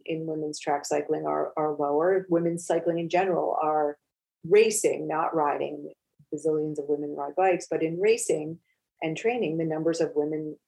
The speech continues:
are still smaller than men. But I think as those numbers start to come up with the younger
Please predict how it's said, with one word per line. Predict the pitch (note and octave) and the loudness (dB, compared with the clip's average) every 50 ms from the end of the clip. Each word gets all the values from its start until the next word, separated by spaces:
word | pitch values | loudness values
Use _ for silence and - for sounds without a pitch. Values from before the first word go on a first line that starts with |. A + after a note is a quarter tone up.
| _ - - | _ -8 -6
are | D#3 D3+ | -6 -6
still | - - - A3 A3+ | 0 4 6 6 6
smaller | A3 - F#3 E3 D#3 D#3 D3+ D3+ D3+ | 6 2 0 0 0 2 0 0 0
than | D#3 D3+ E3 F#3+ | -2 -4 -4 -2
men. | A#3+ C#4 C4 F#3+ F3+ E3 D#3 D#3 D#3+ _ _ _ _ _ _ _ _ | 0 2 2 2 2 2 0 -4 -8 _ _ _ _ _ _ _ _
But | - F3+ F3+ | 4 6 6
I | F3 | 6
think | F3 F3 F#3 F#3 F3+ - - - | 6 6 4 4 2 0 0 2
as | F3 F3 F3 E3+ E3+ | 4 4 4 4 4
those | F3+ F3 E3+ E3 - | 4 4 4 4 2
numbers | F3+ F3 F3 E3+ E3+ E3 - | 0 2 2 2 2 0 0
start | - F3+ D#3+ D#3+ D#3+ | 0 0 0 0 0
to | D#3+ D#3 - - | -2 -6 -6 -6
come | D#3+ D3+ E3 | -4 -2 0
up | F#3+ G#3+ A3 E3+ D#3 D#3 - - | 2 4 4 4 4 2 0 0
with | - E3 E3 D#3+ - | 0 0 0 0 0
the | D3+ | 0
younger | D3+ D#3+ E3+ E3+ F3 E3 D#3+ D#3 D3+ D#3+ E3 - | 0 2 2 2 2 2 4 4 4 4 2 0